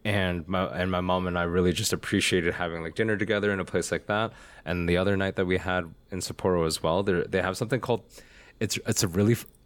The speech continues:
to me, it's a really funny name. Um, they do this lamb, uh, barbecue, uh, over, like, a charcoal grill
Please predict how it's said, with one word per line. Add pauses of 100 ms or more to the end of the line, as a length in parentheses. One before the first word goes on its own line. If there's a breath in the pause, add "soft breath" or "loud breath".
to
me,
it's
a
really
funny
name. (840 soft breath)
Um,
they
do
this (960)
lamb, (580)
uh, (420)
barbecue, (1000)
uh,
over,
like,
a
charcoal
grill